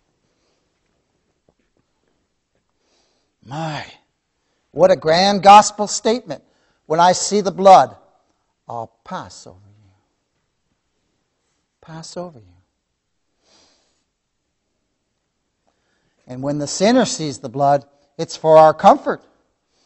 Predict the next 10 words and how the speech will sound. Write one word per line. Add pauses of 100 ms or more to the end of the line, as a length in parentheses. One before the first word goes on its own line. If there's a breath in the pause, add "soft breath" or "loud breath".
(720)
But
God's
sight
of
the
blood, (1300)
it's
a
grand
thing.